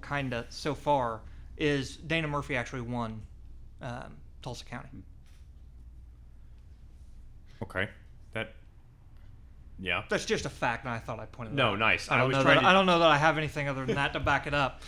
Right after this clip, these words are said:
Speaker 2: <laughs> Who, who had more? Here's a little, let's, let's play, uh, a question game and then, and then change, uh, topics real quick. I was just looking up county voting. Uh, which county had more Republicans vote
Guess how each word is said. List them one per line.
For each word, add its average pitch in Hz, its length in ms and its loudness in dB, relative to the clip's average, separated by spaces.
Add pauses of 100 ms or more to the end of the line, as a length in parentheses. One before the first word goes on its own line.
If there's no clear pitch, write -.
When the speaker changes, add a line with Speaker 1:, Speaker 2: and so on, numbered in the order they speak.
(120)
Speaker 2:
<laughs> - 160 -10
Who, 185 140 6 (260)
who 180 240 8
had 180 280 6
more? 156 380 6 (320)
Here's 131 260 0
a 127 60 -2
little, 107 360 0
let's, 113 300 -4 (220)
let's 110 160 -2
play, 101 440 6
uh, 87 300 6 (380)
a 85 280 0
question 98 400 -2
game 87 260 0
and 87 100 -6
then, 85 160 -8 (100)
and 95 140 -6
then 82 100 -4
change, 85 580 -4 (220)
uh, 87 180 -8
topics - 400 -4
real 85 120 -12
quick. 90 200 -8 (280)
I 104 80 -2
was 101 100 0
just 95 140 -6
looking 101 240 -4
up - 160 -4
county 95 420 0
voting. 85 460 -2 (400)
Uh, 98 160 2
which 139 440 2
county 117 380 2
had 95 300 0
more 104 280 2
Republicans 90 720 -2
vote 85 420 -4